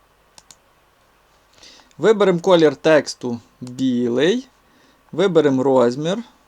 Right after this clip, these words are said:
Ну, поки що шістдесят два, ми зараз змінимо і напишемо слово банер великими буквами. Трохи можна змінити розмір шрифта.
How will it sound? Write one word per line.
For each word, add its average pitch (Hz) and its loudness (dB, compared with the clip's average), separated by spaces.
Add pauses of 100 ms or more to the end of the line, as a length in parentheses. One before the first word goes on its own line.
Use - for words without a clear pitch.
(140)
Ну, 131 -12
поки 131 -8
що - -12
шістдесят 135 -6
два, 170 0
ми 139 -6
зараз 135 0
змінимо 240 -2
і - -10
напишемо 208 0
слово 175 4
банер 120 2
великими 135 0
буквами. 113 -8 (4000)
Трохи 160 -4
можна 135 -2
змінити 170 0
розмір 190 2
шрифта. 165 -4